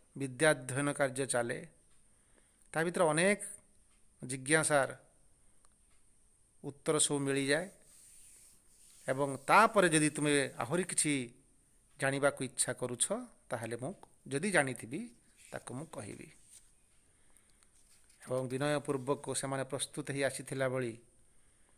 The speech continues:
ଗୋଟିଏ ବର୍ଷ ଗୁରୁଙ୍କ ସହିତ କାଳାତିପାତ କଲେ।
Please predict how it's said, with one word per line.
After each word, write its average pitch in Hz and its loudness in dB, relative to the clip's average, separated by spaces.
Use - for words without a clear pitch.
ଗୋଟିଏ 147 0
ବର୍ଷ 139 4
ଗୁରୁଙ୍କ 131 -4
ସହିତ 135 0
କାଳାତିପାତ 135 2
କଲେ। 139 0